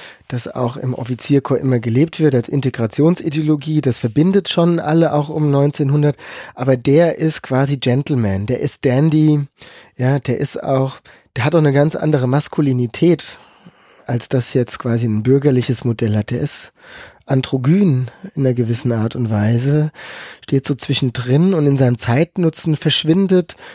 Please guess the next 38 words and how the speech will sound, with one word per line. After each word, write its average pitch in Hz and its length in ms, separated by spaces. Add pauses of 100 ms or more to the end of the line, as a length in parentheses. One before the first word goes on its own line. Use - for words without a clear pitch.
(100)
komplett 160 440
Arbeit 147 340
und 139 100
Freizeit. 117 720
Also 120 200
man 120 160
kann 156 340
in, 143 420 (380)
in 139 140
Quellen 139 460
lesen, 147 800 (240)
so 156 160 (580)
Offiziersratgeber, 135 920
wie 131 60
soll 123 160
man 120 140
sich 120 160
verhalten 139 680
im 151 360
Dienst, 143 420
außer 143 360
dem 139 220
Dienst, 143 520 (540)
wo 131 60
schon 127 280
Grenzen 135 460
markiert 127 380
werden, 147 160
aber 143 120
es 139 120
verschwimmt 156 520
dann 151 160
doch 143 160
immer 143 240
zu - 220
einem. 160 440 (400)
Und 139 120
hier 170 440